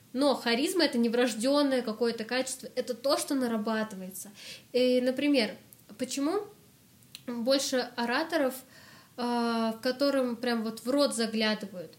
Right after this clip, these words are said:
Э, потому что они научились быть харизматичными. То есть, возможно, у некоторых ораторов информации в голове меньше, чем у тех, которые вот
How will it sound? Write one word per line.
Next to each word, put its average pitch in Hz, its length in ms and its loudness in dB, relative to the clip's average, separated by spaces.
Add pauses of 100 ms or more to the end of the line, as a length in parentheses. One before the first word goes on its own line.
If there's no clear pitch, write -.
(420)
Э, 220 320 -4
потому 262 340 2
что 269 420 0
они 262 460 0
научились 247 640 -2
быть 254 340 -6 (240)
харизматичными. 247 960 -2 (260)
То 254 120 4
есть, 262 220 2 (140)
возможно, 277 680 0
у 247 100 0
некоторых 285 480 -2
ораторов 285 520 0
информации 247 840 -2
в 226 160 -8
голове 247 500 0
меньше, 240 540 -2
чем 233 400 -6
у 226 60 -6
тех, 349 300 -4
которые 254 440 2
вот 220 240 -4